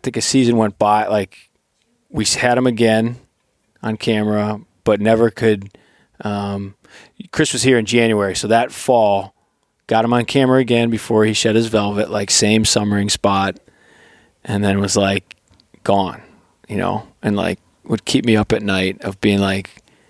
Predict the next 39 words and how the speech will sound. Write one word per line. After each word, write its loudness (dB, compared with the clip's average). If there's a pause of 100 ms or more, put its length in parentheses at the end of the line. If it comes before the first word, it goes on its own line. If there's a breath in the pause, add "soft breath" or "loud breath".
(180 soft breath)
he's -2
gotta 0
be -2
so-, -2
you -6
know, -2
he's -4
somewhere, 2
but -2 (800 loud breath)
where 2
did 2
he -4
go? 0 (240)
So -2
a -2
whole 6
nother 4
season 0
goes 2
by. 0
Summer 0
comes -2
back -2
around. -4 (1800 loud breath)
We -2
put 0
cameras 0
up 2
again, 0
same 2
spots, -2
some -2
mineral 2
sites -2
that 0
we -2
put -4
out, 0
and -10